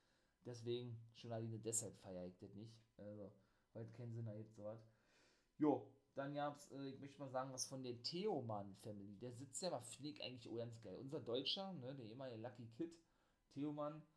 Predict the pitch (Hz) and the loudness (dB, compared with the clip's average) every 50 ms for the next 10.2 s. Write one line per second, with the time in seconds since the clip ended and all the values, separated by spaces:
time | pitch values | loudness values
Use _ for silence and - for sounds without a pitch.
0 | _ _ _ _ _ - 104 98 120 120 131 147 - - 139 139 139 139 - 135 | _ _ _ _ _ -16 -2 4 8 10 10 10 8 6 0 -4 -4 -2 2 2
1 | 131 127 127 123 123 120 123 131 131 131 135 131 127 123 120 117 113 120 120 113 | 2 2 2 0 0 2 2 2 0 0 -2 -4 -4 -2 -2 -2 -2 -4 -6 -4
2 | 113 123 139 147 147 143 139 135 135 135 131 123 120 110 101 98 110 120 135 139 | -4 -4 -2 -2 -4 -4 -6 -6 -6 -6 -6 -6 -8 -8 -8 -6 -6 -4 -2 -2
3 | 135 120 123 127 127 120 117 101 101 104 107 117 135 135 113 104 90 80 80 82 | -2 0 0 -2 -2 -4 -6 -6 -6 2 6 8 8 8 6 2 -4 -6 -10 -12
4 | - - _ _ - 110 110 113 110 104 110 107 107 110 113 113 - 92 90 90 | -16 -20 _ _ -10 -8 -8 -8 -8 -8 -8 -6 -6 -6 -8 -10 -10 -10 -10 -10
5 | 98 110 113 101 95 - - - 92 95 - - 98 101 107 98 107 120 123 120 | -10 -10 -12 -14 -16 -20 -14 -10 -10 -10 -10 -12 -16 -18 -12 -6 -4 -4 -4 0
6 | 117 113 113 117 113 113 113 - - - - - _ _ _ - 95 104 117 127 | 2 2 2 2 0 -2 -4 -6 -10 -14 -18 -20 _ _ _ -14 -8 -2 2 4
7 | 135 120 120 120 120 120 117 98 101 101 101 117 120 104 98 95 - 117 110 117 | 4 4 4 2 0 0 -4 -4 0 2 2 4 4 2 0 -2 -6 -6 -6 -6
8 | 113 - 135 123 107 - 120 120 117 117 117 117 113 110 104 110 113 117 117 123 | -4 -4 -4 -4 -4 -6 -6 -4 -4 -2 -2 -2 -2 -4 -2 -2 -2 0 0 -2
9 | 123 117 117 117 113 113 110 131 143 139 113 107 107 110 - 113 98 107 107 107 | -2 -2 -2 -2 -2 0 0 2 2 2 0 -2 -4 -6 -8 -10 -8 -6 -6 -4
10 | 104 104 104 110 | -4 -4 -6 -8